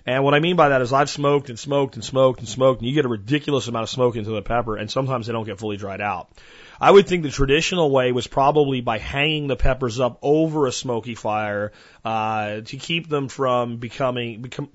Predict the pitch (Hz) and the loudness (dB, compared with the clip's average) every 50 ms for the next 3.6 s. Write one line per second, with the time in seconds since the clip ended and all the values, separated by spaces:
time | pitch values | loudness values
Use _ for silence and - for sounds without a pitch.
0 | - - - 175 160 165 165 156 - 143 139 127 123 135 127 123 120 120 117 110 | -12 -4 -4 -4 -2 -2 -6 -4 -4 -6 -8 -4 -4 -4 -4 -2 -4 -6 -10 -12
1 | - - - - - - _ - 107 110 110 104 98 98 107 117 123 123 117 113 | -16 -18 -20 -20 -20 -20 _ -10 -8 -8 -8 -8 -10 -10 -8 -6 -6 -6 -6 -8
2 | - 120 107 107 107 104 104 98 - 110 98 90 85 85 80 76 60 - _ - | -6 -6 -6 -4 -6 -8 -10 -10 -12 -12 -12 -12 -12 -14 -16 -18 -20 -20 _ -20
3 | - 117 117 110 104 - _ _ - 117 104 98 | -12 -10 -10 -10 -12 -14 _ _ -18 -18 -18 -18